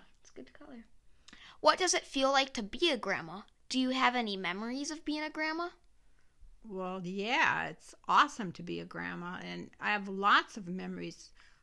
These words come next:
Speaker 2: of being a grandma. One of my memories is when you were born, and I came over and held you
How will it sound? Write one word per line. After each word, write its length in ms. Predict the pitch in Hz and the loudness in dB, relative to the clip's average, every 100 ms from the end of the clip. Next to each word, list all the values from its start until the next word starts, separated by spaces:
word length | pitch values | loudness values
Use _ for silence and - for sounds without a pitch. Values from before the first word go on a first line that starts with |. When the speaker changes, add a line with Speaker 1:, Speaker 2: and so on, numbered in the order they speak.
| - | -14
Speaker 2:
of 200 | 185 175 | -12 -8
being 200 | 180 175 | -6 -8
a 60 | |
grandma. 460 | 165 156 165 165 165 175 _ _ - | -10 -8 -6 -6 -10 -12 _ _ -16
One 220 | 185 202 | -8 -2
of 120 | 311 | 0
my 240 | 339 277 214 | 2 2 2
memories 500 | 180 180 202 240 254 | -2 -4 -4 -4 -6
is 300 | 214 208 190 | -6 -8 -8
when 220 | 220 214 | -6 -4
you 140 | 220 | -2
were 120 | 226 220 | -2 -2
born, 480 | 202 226 330 247 | -2 -2 -2 -2
and 140 | 175 185 | -4 -4
I 240 | 196 208 | -4 -6
came 320 | 202 233 220 | -6 -6 -6
over 420 | 226 240 247 233 247 - - - - | -4 -4 -4 -4 -6 -16 -20 -20 -14
and 180 | 208 196 | -8 -6
held 400 | 156 185 196 185 | -6 -6 -6 -6
you 300 | 226 277 381 | -2 -2 -2